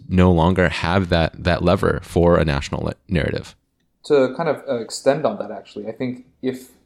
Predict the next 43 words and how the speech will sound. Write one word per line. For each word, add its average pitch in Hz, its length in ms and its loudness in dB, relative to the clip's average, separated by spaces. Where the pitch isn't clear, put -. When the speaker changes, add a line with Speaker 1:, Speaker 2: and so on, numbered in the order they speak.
Speaker 2:
I 131 80 4
agree 123 240 6
completely, 117 440 0
and, 104 200 -4
and 110 240 -6
to 127 100 -6
the 123 60 4
extent 131 260 0
that 120 100 4
we 110 120 -4
think, 107 300 -6
you 120 80 -6
know, 104 100 -4
that 107 160 -4
the 107 80 -6
U 110 240 0
S 107 240 -4
now 107 180 -4
sees, 104 480 -8
um, 98 380 -10
moral 123 480 2
distinction 120 720 -8
as 95 140 -16
the 92 80 -14
key 104 320 -8
to - 120 -12
its, - 300 -16
to - 100 -6
maintaining 101 680 -6
its 95 140 -12
superiority, 101 840 -4
then 127 120 -2
that 123 80 4
also 139 260 0
explains 110 420 -6
why 104 200 -4
the 98 100 -6
U 104 240 -2
S - 260 -10
just - 260 -10
is - 380 -10
absolutely 107 1000 -6
unwilling, 101 720 -10